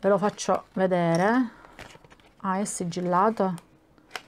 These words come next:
Ah, è sigillato addirittura. Però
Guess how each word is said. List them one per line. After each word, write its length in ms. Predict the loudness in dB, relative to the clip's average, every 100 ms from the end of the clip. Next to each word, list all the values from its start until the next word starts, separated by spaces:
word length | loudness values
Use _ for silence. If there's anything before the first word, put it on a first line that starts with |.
| -20 -6
Ah, 220 | 0 4 4
è 60 |
sigillato 720 | 2 -2 -4 -2 2 2 2
addirittura. 800 | -2 -4 -4 -6 -8 -4 -4 -4 -8 -14 _ _ -20 -20 -20 -20 -8
Però 300 | -2 0 0